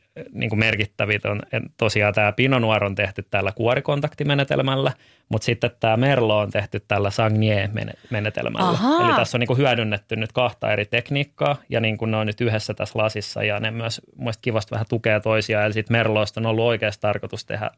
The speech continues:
Speaker 1: vähän, niinku, intensiivisempää siinä sekoitteessa.
Speaker 2: Eli kun puhuttiin, että millä eri tekniikoilla voi roseviinejä tehdä, nämä, nämä kaksi
Speaker 1: Mm.
Speaker 2: tekniikkaa meille esittelit, niin myös nämä kaksi tekniikkaa voidaan yhdessä viinissä yhdistää.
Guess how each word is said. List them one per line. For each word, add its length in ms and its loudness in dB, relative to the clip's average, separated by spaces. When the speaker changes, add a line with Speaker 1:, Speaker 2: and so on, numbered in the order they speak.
Speaker 1:
vähän, 220 -4
niinku, 320 -6
intensiivisempää 1080 -4
siinä 320 -8
sekoitteessa. 760 -12
Speaker 2:
Eli 280 2
kun 160 -6
puhuttiin, 520 0
että 220 -2
millä 380 2
eri 160 2
tekniikoilla 800 0
voi 180 0
roseviinejä 800 0
tehdä, 360 0
nämä, 240 0
nämä 160 0
kaksi 280 4
Speaker 1:
Mm. 20 0
Speaker 2:
tekniikkaa 560 -2
meille 320 0
esittelit, 580 0
niin 120 -2
myös 220 -2
nämä 140 0
kaksi 280 -2
tekniikkaa 580 -2
voidaan 340 2
yhdessä 380 -2
viinissä 420 -4
yhdistää. 500 -4